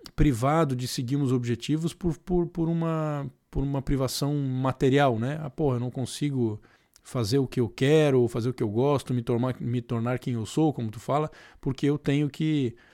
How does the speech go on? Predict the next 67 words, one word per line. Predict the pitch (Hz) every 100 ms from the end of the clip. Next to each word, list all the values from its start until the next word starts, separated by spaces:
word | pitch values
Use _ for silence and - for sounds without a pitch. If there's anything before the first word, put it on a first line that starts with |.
| _
porque | - 135
eu |
sou | 233
pobre, | 190 107 104 110
porque | -
eu | 123
não |
tenho | 127 151
recurso, | 143 - 170 139
porque | -
eu | 120
não |
tenho | 107 131
educação, | 123 123 156 143
porque | -
eu | 113
não | 107
tenho, | 127 123 117 107 120
enfim. | 127 - 107 - _ _ _ -
Isso | 127 135
é |
uma | 147
coisa | 135 143
que | 147
a |
gente | 147 131
tem | 151
que, | 139 147 123 - _ _ -
ah, | - - 120 - 117 113 113 120
superar. | - 139 143 120 87 - - _
Por | - 202
outro | - 185
lado, | 185 202
se | - 185
o |
meu | 202
vizinho | 185 175 127 170 156
tem | 120 147 143
um | 131 131 117
iate, | 113 123 170 - 113 92 95 - _ -
isso | 160 -
não | 175 175
seria | - 165 147
um | 151
problema. | 160 165 208 107 - _ _
Porque | -
o | 294
meu | 101
vizinho | 101 107
tem | 110 151
um |
iate | 202 180 185 247
e | 247 208
eu | 170 202 220
não | 208 196 185 160 147
tenho | 135 147
um |
iate, | 214 180 165 -
mas | 202 165
então | 156 175 185
tá, | - 135
aí | 120 113 107 110
é |
uma | 135
questão | - 151 160
de | 151 147
inveja, | 113 123 156 143 104